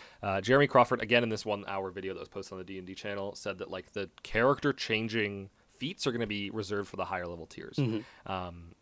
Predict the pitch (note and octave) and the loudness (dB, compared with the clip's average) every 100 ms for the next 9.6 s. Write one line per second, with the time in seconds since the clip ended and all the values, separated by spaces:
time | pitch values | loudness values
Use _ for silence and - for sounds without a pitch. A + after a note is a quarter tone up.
0 | - C3 B2+ C3+ A#2+ B2+ B2 G#2+ A2 A2 | 0 6 6 6 6 6 4 -2 0 0
1 | G2 A2+ A2 G#2 G2 F#2 - F2+ - - | 4 4 2 -2 -4 -6 -8 -10 -10 -14
2 | - A2 G#2+ A2 G2 - - - G2 F#2+ | -2 -2 0 0 0 -2 -10 -6 -4 -4
3 | F#2 F2+ - - - A#2+ A2 A2 A2+ G2+ | -4 -6 -8 -14 -4 -2 0 0 0 -4
4 | - G2 F#2 G2+ G2 - F2 F2 F2 G#2+ | -2 -6 -2 -4 -2 -6 -6 -6 -4 2
5 | A2+ A2+ A2+ G#2+ G2 - - - F#2 F#2+ | 2 2 0 0 -2 -8 -6 -2 -2 -2
6 | - - - - C3+ B2+ - B2 G#2+ F#2+ | -8 -14 -16 -18 -6 -4 -2 -2 0 0
7 | G2+ F#2+ G2 D3 A#3 - - - - - | 0 0 0 0 -2 -6 -18 -20 -18 -2
8 | C3 - D3+ D3 D3+ C#3+ C3+ B2 A2+ G#2+ | 0 4 4 6 6 6 2 0 0 4
9 | A2 G2+ G#2+ G2 F2+ - | 2 2 -2 -2 -4 -6